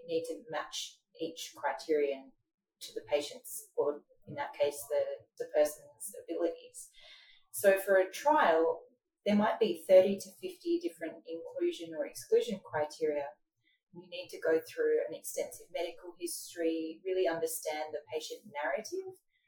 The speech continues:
and match that person to a trial. So it's almost like needles in haystacks. And after spending some, some time in an organisation and seeing how challenging that was, I thought, "Well, there has to be a better way."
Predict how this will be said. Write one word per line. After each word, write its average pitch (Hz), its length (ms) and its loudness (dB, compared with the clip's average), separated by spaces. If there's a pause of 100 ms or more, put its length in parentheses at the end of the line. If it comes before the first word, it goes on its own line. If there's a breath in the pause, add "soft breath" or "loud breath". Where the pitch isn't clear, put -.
(100)
and 170 160 -4
match 151 300 -8
that - 240 -8
person 156 320 -8
to - 240 -6
a - 20 -18
trial. - 540 -4 (720)
So 220 240 4
it's 220 200 2
almost 269 360 4
like 202 180 2
needles 180 360 0
in 170 80 -6
haystacks. - 680 0
And 170 120 -8 (520 loud breath)
after 196 400 6
spending 175 420 0
some, - 380 -6 (160)
some 170 240 -18
time 160 400 -4 (140)
in 185 100 -10
an 170 160 -8
organisation 160 800 -2
and - 120 -8
seeing - 360 -8
how - 160 -14
challenging 226 480 -4
that - 180 -8
was, - 300 -10
I - 160 -14
thought, 151 160 -2
"Well, - 180 -10
there - 220 -4
has - 240 -10
to - 20 -12 (140)
be 220 80 0
a 180 160 -10
better 165 260 6
way." 208 380 2